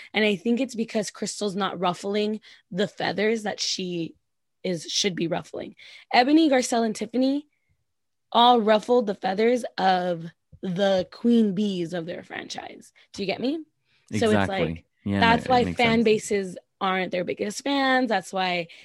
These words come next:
Speaker 1: the women on the show aren't their biggest fans. Meanwhile, Crystal, it's like, I haven't really heard anything negative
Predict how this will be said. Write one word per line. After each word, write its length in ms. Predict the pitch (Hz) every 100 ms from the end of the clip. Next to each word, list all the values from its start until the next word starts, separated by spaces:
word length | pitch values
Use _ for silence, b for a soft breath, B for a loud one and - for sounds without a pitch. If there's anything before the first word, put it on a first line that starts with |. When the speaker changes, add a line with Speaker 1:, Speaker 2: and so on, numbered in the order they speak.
| B B -
Speaker 1:
the 140 | 196
women 400 | 170 240 254 247
on 160 | 220 226
the 80 |
show 360 | 208 - 226 220
aren't 220 | 190 196
their 120 | 214
biggest 300 | 214 220 214
fans. 340 | 233 214 214 - -
Meanwhile, 400 | 233 240 226 190
Crystal, 520 | 302 349 - 240 220
it's 240 | 196 -
like, 280 | 190 180 - _ _ _ _ _ _ _ _ - _ _ _ _
I 120 | 202 220
haven't 300 | 214 220 220
really 360 | 226 226 202
heard 220 | 175 208
anything 760 | 202 196 180 - 170 190 185 190
negative 480 | 180 180 - -